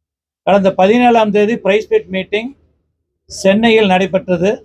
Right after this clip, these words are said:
அதற்கு நமது உறுப்பினர்கள் முந்நூறு பேருக்கு மேல் வந்து அந்த பிரைஸ் மீட் மீட்டிங்கில் கலந்து கொண்டார்கள். எங்களது தரப்பில் ஆயில் நிறுவன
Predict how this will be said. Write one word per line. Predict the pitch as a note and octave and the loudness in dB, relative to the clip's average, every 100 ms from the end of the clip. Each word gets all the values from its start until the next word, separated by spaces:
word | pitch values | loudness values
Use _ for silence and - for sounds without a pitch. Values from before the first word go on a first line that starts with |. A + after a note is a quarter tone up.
| _ _ _ _ _ _ - | _ _ _ _ _ _ -4
அதற்கு | E3 G#3 F#3+ G3+ | 0 0 0 -2
நமது | F#3+ F#3+ F#3 | 0 2 2
உறுப்பினர்கள் | G#3 A3 A3+ G3+ G3+ F#3 | 2 0 -2 0 0 0
முந்நூறு | G3+ G#3 F#3 | 0 0 0
பேருக்கு | G3 G#3 G#3 F#3 | 0 -2 -2 -2
மேல் | G3 F#3 | 0 0
வந்து | F3+ G#3 | 0 -2
அந்த | F#3+ F#3 E3+ - | 0 0 0 -2
பிரைஸ் | F#3+ F3+ | -4 -4
மீட் | F#3+ D#3+ | -12 -8
மீட்டிங்கில் | F3+ F3+ F3 E3+ - | -8 -8 -12 -12 -8
கலந்து | E3+ F3 E3+ | -8 -6 -10
கொண்டார்கள். | D#3+ D#3 C#3+ F#3 - _ _ _ _ _ _ _ _ - | -2 -2 0 -6 -6 _ _ _ _ _ _ _ _ -2
எங்களது | E3 G#3+ A#3 A3 G#3+ G3+ F#3+ D3+ - _ _ _ _ _ _ _ _ _ _ - | 0 2 2 2 4 4 2 0 -6 _ _ _ _ _ _ _ _ _ _ -2
தரப்பில் | G3 A3+ G#3+ A#3 D#4 _ _ _ _ _ _ _ _ D3+ | 0 0 2 0 0 _ _ _ _ _ _ _ _ -2
ஆயில் | F3+ A3+ A#3 G#3+ | 2 2 0 0
நிறுவன | G#3+ G#3 G3+ | 0 0 0